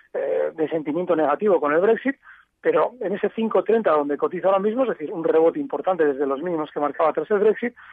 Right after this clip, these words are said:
yo creo que hay que seguir tranquilos. Le puede colocar un último stop en la zona cinco trece o cinco diez,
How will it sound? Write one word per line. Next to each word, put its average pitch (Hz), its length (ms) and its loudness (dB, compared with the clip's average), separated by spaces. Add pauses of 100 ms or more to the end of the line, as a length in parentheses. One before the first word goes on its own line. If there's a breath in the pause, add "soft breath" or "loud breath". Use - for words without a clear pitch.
(280 loud breath)
yo 180 160 -2
creo 196 140 4
que 190 60 4
hay 185 40 0
que 185 100 -2
seguir 202 220 -4
tranquilos. 135 600 -8 (300 soft breath)
Le 165 120 0
puede 208 180 4
colocar 170 280 4
un 170 80 -2
último 165 240 -4
stop 160 180 -2
en 147 60 -2
la 139 80 -2
zona 151 240 -4 (240)
cinco 165 320 -2
trece 214 320 0
o 190 120 2
cinco 151 280 -4
diez, 262 200 2